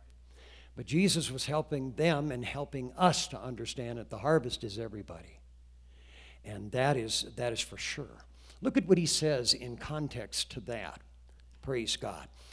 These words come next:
They came back and, and, you know, that, and they had gone to get some food. And they came back, and the Bible says in verse thirty-four, four and thirty-four, John thirty-four,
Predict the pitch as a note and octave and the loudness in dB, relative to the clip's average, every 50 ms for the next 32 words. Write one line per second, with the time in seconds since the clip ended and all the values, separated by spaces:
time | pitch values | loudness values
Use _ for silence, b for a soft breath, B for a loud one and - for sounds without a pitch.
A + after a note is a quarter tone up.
0 | B B - E3 E3 - - F#3+ G3+ F#3+ D#3+ D3+ D#3 D#3 D#3+ D#3+ E3 D#3+ - - | B B 4 4 6 10 10 12 12 12 10 8 6 6 6 4 2 0 -2 -8
1 | B B B B B B B B B B B - D3+ C#3+ C3 B2+ B2+ B2 B2 B2 | B B B B B B B B B B B -4 -2 -2 -2 -2 -2 -4 -6 -6
2 | B2 B2 B2+ A#2+ A#2 A#2 A#2+ - - C#3 B2+ B2 B2 C3 C3+ C#3+ C3+ B2 A2+ B2+ | -8 -8 -6 -6 -6 -6 -6 -6 -6 -4 -4 -4 -4 -2 -2 -2 -2 -2 -4 -6
3 | B2+ A#2+ A#2+ B2 B2 A#2 A#2 B2+ C3 C3 A2+ G#2+ - - - D3+ C#3+ C#3 C#3+ C3 | -6 -6 -8 -10 -10 -8 -6 -6 -6 -6 -8 -10 -14 -8 -4 -2 0 0 0 -2
4 | B2+ C3 A#2+ - - B2 A#2 - - G3+ G#3 C#3 G2+ F2+ E2+ - - b b b | -2 -2 -2 -2 -2 -4 0 8 10 10 10 10 8 0 -8 -14 -18 b b b
5 | b b b b b b b - C3+ C3+ C#3+ D3 D3 - D#3 E3 F3 E3+ D3 E3 | b b b b b b b -8 -4 0 2 2 2 2 4 4 4 4 4 2
6 | F3+ E3+ D3 D3+ D3+ - G#3 - D3+ D3 C#3+ A#2 D3 D3+ E3+ D#3+ D3+ D3 - - | 2 0 -2 -4 -4 -6 -8 -6 -6 -6 0 2 4 4 4 4 0 -2 -2 -2
7 | D#3+ C3+ A#2+ C#3+ C3+ C#3+ D3+ C3+ - - - D#3+ D#3 D3 C#3 C#3 - D3+ C3+ A2+ | -2 0 0 -2 0 0 -2 -2 -2 0 2 2 2 2 0 0 0 0 0 0
8 | F#2+ F2+ - - D#3+ E3 E3 D#3 C#3+ - - D3 C#3+ C3+ B2+ A#2+ - - C#3+ B2+ | -2 -4 -6 0 2 2 2 2 0 -2 -2 -2 -2 -2 -2 -6 -6 -6 -4 -4
9 | G#2+ E2+ E2 G2 G2 A2+ C#3 C3 C3+ A#2+ A2 G#2+ - C3+ B2 B2 B2 - - C#3+ | -4 -6 -8 -6 -2 0 2 2 2 0 -2 -4 -6 -4 -4 -4 -6 -8 -6 -6
10 | C3+ A#2+ A#2+ | -6 -6 -6